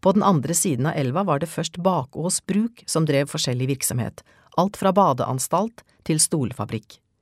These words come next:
Rundt nitten hundre overtok det mekaniske verkstedet Vulkan. Etter to tusen er området utviklet til en ny bydel. Miljøorganisasjonen Bellona har fått et miljøvennlig signalbygg med ny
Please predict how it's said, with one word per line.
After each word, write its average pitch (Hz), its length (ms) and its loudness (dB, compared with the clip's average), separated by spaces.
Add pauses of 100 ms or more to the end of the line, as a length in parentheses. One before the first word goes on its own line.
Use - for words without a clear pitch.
(440)
Rundt 202 240 2
nitten 226 320 2
hundre 190 380 2
overtok 156 540 0
det 160 100 2
mekaniske 131 580 -2
verkstedet 127 520 -4
Vulkan. 113 440 -4 (800)
Etter 226 240 0
to 185 240 -4
tusen 180 480 -2
er 180 180 2
området 139 460 2
utviklet 127 720 -4
til 143 100 0
en 143 160 2
ny 131 380 0
bydel. 113 400 -6 (1500)
Miljøorganisasjonen 170 1200 4
Bellona 190 540 2
har 185 100 4
fått 170 240 -6
et 185 140 -2
miljøvennlig 139 720 0
signalbygg 151 720 0
med 165 220 4
ny 151 140 2